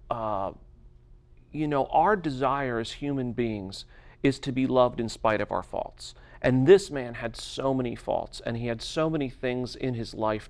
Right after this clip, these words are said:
to regret. The fact that he could have this transforming experience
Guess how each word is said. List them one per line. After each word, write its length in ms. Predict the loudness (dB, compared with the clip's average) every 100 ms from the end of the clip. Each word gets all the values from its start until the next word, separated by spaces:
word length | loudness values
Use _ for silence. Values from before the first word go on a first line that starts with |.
| -12
to 100 | -8
regret. 680 | -6 -6 -4 -2 -2 -6 -20 -20 -20 -20 -20 -8
The 80 | -6
fact 640 | -4 -2 0 0 -2 -4
that 220 | 2 2 2
he 140 | -2
could 160 | -2 -2
have 320 | -2 -2 -2
this 240 | -4 -6
transforming 720 | -10 -4 -4 -4 0 2 2 0
experience 800 | -4 -6 -2 -2 -2 -6 -10